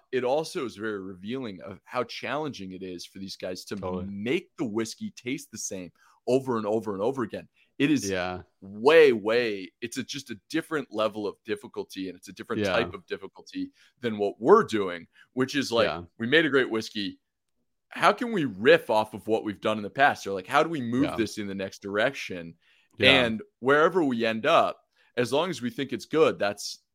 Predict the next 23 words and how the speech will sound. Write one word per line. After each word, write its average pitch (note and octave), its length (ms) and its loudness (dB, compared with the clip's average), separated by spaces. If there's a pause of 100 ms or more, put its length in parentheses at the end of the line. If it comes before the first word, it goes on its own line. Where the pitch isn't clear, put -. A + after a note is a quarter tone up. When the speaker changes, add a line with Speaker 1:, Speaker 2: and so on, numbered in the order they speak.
(120)
Speaker 1:
that's G#2+ 220 2
a G#2+ 60 0
win B2+ 340 -2
for E2 280 -10
us, - 300 -12
you G#2 100 -8
know? G#2+ 220 0
And, F#2 140 2
Speaker 2:
Yeah. D#2+ 100 -4
Speaker 1:
and A2+ 120 -6
so B2+ 100 -4
that C#3+ 240 0
process C3+ 640 -6
is - 140 -20
really G#2 340 -6
exciting. G2+ 400 -6
And G2+ 80 -6
that's A#2 180 -4
why, A2 200 2
like, F#2 180 -6 (680)
eight D3 300 4
is A2 180 -2
just - 440 -10